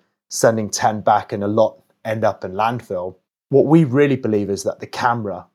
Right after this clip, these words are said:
can solve this problem. And over the last year in particular, after our partnership summit last April, we really started opening up this ability for people to try virtual try-on experiences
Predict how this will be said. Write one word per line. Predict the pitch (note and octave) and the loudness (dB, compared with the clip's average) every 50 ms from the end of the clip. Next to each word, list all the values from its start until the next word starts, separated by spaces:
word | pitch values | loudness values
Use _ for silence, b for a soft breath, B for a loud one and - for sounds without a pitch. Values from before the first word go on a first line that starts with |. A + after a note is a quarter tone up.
| _ _ - | _ _ -12
can | - A2+ G2+ | -10 -8 -6
solve | F#2+ - - B2+ G#2+ G#2+ A2 G#2+ - | -6 -2 0 2 2 2 0 -2 -6
this | G#2 F#2+ - | -10 -12 -12
problem. | - _ - - - - A2+ A#2 B2+ B2 - _ _ _ _ _ A#2 | -14 _ -8 -8 -8 -8 -10 -12 -12 -12 -16 _ _ _ _ _ -4
And | A2+ A2 A2 A2 A2 A2 A2+ A2 A2+ A2+ G#2 - - _ _ | -2 0 0 -2 -2 -4 -6 -8 -8 -10 -12 -14 -16 _ _
over | - C3 A#2+ A#2 | -2 -2 -2 -2
the | A#2+ B2+ | -2 0
last | A#2+ B2 C3 C3 C3 B2+ - - - - | 2 4 4 4 2 2 -2 -8 -12 -10
year | A2+ A2+ A#2 A#2+ A#2 | -4 -2 0 0 0
in | A2+ G2+ | 0 -4
particular, | - - - - A#2+ G#2 F#2+ - - A2+ G2+ F#2+ F#2+ F#2+ - _ _ _ _ _ | -8 -12 -8 -8 -8 -8 -8 -10 -8 -6 -6 -6 -6 -8 -10 _ _ _ _ _
after | A#2 A2+ G#2+ - - A2 | 0 0 0 0 0 -2
our | G2+ | -2
partnership | - - C3 B2+ B2 A#2+ A#2+ - - A#2 - | 0 2 2 2 2 2 -2 -8 -12 -10 -10
summit | - A#2 G2+ F#2+ - - | -10 -8 -8 -8 -4 -2
last | G#2 G2+ G2+ F2+ - - - | 0 0 0 0 -2 -6 -8
April, | A2+ G#2 A#2 A2+ A#2 - A#2 G2 F#2 D2 D2 _ _ _ _ _ _ _ _ _ _ _ - | -6 -6 -6 -6 -6 -6 -6 -6 -4 -6 -10 _ _ _ _ _ _ _ _ _ _ _ 0
we | C#3 C3 B2+ B2 | 2 2 2 2
really | A#2 A2 A#2+ D3+ E3+ E3+ | 0 2 4 4 6 6
started | D#3+ - - - C#3 B2 A#2+ A2+ - - | 4 2 2 2 2 2 2 -2 -2 -2
opening | A#2 B2 A#2+ - A2+ A2 G#2 G#2 | -2 -2 -2 -6 -10 -10 -8 -6
up | G2+ G2 - - b b b _ | -6 -6 -6 -10 b b b _
this | B2 A2+ - | -8 -8 -8
ability | A2 G2 - A2+ A2+ A2+ G#2+ - - G2+ F#2+ | -6 -2 -2 0 0 0 -2 -2 -6 -8 -8
for | - G#2+ | -10 -14
people | - - A#2 G#2+ G2+ - G#2+ - | -10 -6 -6 -6 -6 -8 -10 -12
to | - - | -12 -12
try | - - B2 G#2 G2 F#2+ F#2+ | -6 0 0 2 2 2 0
virtual | F2+ F2+ A2 G#2 G#2 G2 - - A2 | -2 0 0 0 0 -2 -4 -10 -12
try-on | - - - - A2+ G#2 G#2 G2 F#2+ | -12 -10 -6 0 2 2 2 0 -2
experiences | G2 F#2+ - - - - F#2+ F#2 F#2+ F#2 - - G2 F2+ F2+ - - | -6 -10 -12 -12 -12 -10 -10 -10 -10 -12 -12 -12 -12 -14 -14 -18 -20